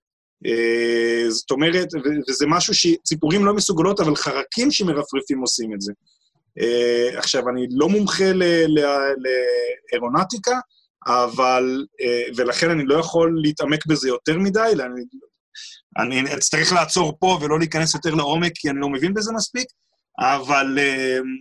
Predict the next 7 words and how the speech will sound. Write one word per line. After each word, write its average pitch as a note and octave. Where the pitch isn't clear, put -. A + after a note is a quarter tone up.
זה C3+
ממש C3
כנף D#3
ורסטילית G3
ו-, B2
ונשלטת A#2
מאוד. G#2